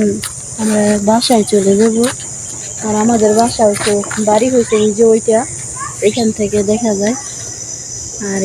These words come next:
এটা হচ্ছে রাস্তা, আমাদের বাড়িতে দুইটা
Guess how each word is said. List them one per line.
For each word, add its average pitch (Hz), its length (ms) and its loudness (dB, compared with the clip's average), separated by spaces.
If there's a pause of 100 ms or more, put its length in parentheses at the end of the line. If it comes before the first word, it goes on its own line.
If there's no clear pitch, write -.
এটা 214 200 2 (140)
হচ্ছে 214 420 -2 (680)
রাস্তা, 220 380 -2
আমাদের 196 340 0
বাড়িতে 233 300 2 (120)
দুইটা 233 240 2